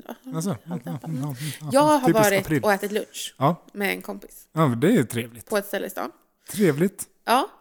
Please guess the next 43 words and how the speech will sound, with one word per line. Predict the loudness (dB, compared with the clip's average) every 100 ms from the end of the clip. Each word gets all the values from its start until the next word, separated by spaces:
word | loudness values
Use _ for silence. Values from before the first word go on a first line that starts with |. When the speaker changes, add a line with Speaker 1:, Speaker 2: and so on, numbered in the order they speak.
| _ -4
Speaker 2:
Trevligt. | -2 -2 -4 0
Speaker 1:
Jo, | 2 2 0
alltså | 0
det | 2
var | 4
jättetrevligt. | 4 2 -2 -2 -8 -4
Speaker 2:
Ja. | 0 0 -2
Speaker 1:
Men | -16 -14 -12 -10 0 2 2 0 -6 -10 _
Speaker 2:
Inte | -6 -4 0
så | -2
trevligt. | -2 0
Speaker 1:
vi | 2
var | 4
på | 4 2
ett | 0 -4
nytt | -8 -6
ställe | -6 -8 -8
som | -8
jag | -4
aldrig | -4
varit | -6 -8
på | -10
förut. | -8 -8 -8
Speaker 2:
Vad | 0 0
heter | 2
det? | -2 -2 _ _
Speaker 1:
Ehm, | -4 0 0 0 -2 -4 -8 -8 -4
vet | -4
inte | 0
om | 0
jag | 0
ska | 0
hänga | 0 2
ut | 0
dem | 0
än, | 2
Speaker 2:
Vi | 4
Speaker 1:
för | 4
jag |
Speaker 2:
bipar | 4 4
det. | 2
Speaker 1:
kommer | 0
kan-, | -2 -4